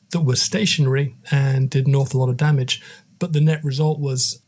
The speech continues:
yeah, I, I spent eighteen months pretty much on my back, uh, having multiple surgeries to reattach my foot to my, uh, to my lower leg. Now, it got a little messy because in the U K,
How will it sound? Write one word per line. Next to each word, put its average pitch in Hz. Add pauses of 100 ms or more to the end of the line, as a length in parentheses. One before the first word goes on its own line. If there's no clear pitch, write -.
yeah, 135
I, 139 (1160)
I 139
spent -
eighteen 139
months 135
pretty -
much 127
on 123
my 123
back, 131
uh, 131
having 131
multiple 135
surgeries 131
to 120
reattach 127
my 120
foot -
to 131
my, 123
uh, 123
to -
my 123
lower 123
leg. 135 (560)
Now, 139 (180)
it 139
got 156
a 135
little 143
messy 139
because 123 (1000)
in 143
the 139
U 151
K, 139